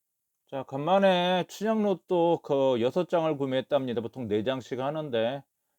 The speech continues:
저는 보는 게 딱 정해져 있어요. 춘향 로또 일 타밖에 안 봐. 원래? 요거 봐라. 요거 보-, 요거 보셔요. 요거. 요거, 요거, 요거. 육, 칠, 팔,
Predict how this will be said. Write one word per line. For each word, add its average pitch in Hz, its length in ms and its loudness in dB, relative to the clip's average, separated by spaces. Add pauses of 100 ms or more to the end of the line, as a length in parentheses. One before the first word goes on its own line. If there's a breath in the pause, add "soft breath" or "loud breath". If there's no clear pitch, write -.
저는 156 560 -2 (640)
보는 180 220 0
게 190 80 4
딱 202 200 0
정해져 165 440 0
있어요. 156 280 2
춘향 254 380 -2
로또 208 280 4
일 156 180 2
타밖에 196 360 2
안 135 200 6
봐. 147 400 4 (2750)
원래? 147 360 2 (280)
요거 123 160 -4
봐라. 123 240 -2 (840)
요거 160 140 2
보-, 147 180 0
요거 165 200 4
보셔요. 131 340 0
요거. 113 300 -2 (1400)
요거, 139 220 2
요거, 143 260 4
요거. 139 280 -4 (480)
육, 143 280 -4 (280)
칠, 151 400 -2
팔, 151 480 2